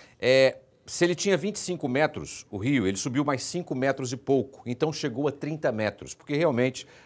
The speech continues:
um rio subir trinta metros de uma vez só vai ultrapassar prédios aí de quinze andares, né? Então, só pra lembrar que teve rio ali que tinha trinta metros, foi pra trinta e cinco metros. Chegou a quase seis, seis metros e meio de altura.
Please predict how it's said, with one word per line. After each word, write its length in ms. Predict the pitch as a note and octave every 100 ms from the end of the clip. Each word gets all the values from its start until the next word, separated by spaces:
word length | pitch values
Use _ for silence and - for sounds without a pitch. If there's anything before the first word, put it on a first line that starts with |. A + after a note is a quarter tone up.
| - -
um 120 | G#2+
rio 180 | G#2+ C3
subir 300 | A#2+ G#2 A2
trinta 340 | G#2+ C3+ C3+ A#2
metros 260 | A#2 -
de 60 | G#2
uma 160 | B2
vez 220 | G#2 A2 A2
só 440 | - A#2 C#3+ D3+ -
vai 80 | B2
ultrapassar 540 | A2 A2 A#2 - B2+
prédios 380 | - A2+ A2+ G#2
aí 260 | G#2 G#2 A#2
de 320 | A#2 A2+ E2
quinze 300 | - A2+ A2
andares, 460 | G2+ D2 C2+ C2+ D#2
né? 180 | B2+ A#2 - - -
Então, 240 | F2 B2 C3
só 140 | C3+
pra 140 | C3+
lembrar 420 | C3 B2 G2+ A#2 C3
que 180 | -
teve 360 | A#2+ B2+ B2 A2+
rio 320 | G2+ A#2 A#2
ali 240 | G2+ G#2 B2
que 120 | G#2
tinha 380 | - A#2 G#2+ F#2
trinta 480 | - A2+ A#2 A2
metros, 540 | F2+ G#2 B2+ A#2+ A#2 - -
foi 160 | - B2+
pra 120 | A#2+
trinta 380 | - D3 D#3+ C#3
e 60 | A2+
cinco 340 | - C3+ G#2+
metros. 460 | G2+ F#2+ - - - - -
Chegou 280 | - A#2
a 40 | C#3
quase 360 | D3 D#3 C3+
seis, 680 | B2 - D3 D3 B2 - - - _ _
seis 480 | - - C#3 A#2 F2+
metros 440 | G#2+ B2 A#2+ G#2
e 40 | A2
meio 320 | G#2+ A#2+ A2
de 80 | A2
altura. 500 | G2+ - G#2 D2+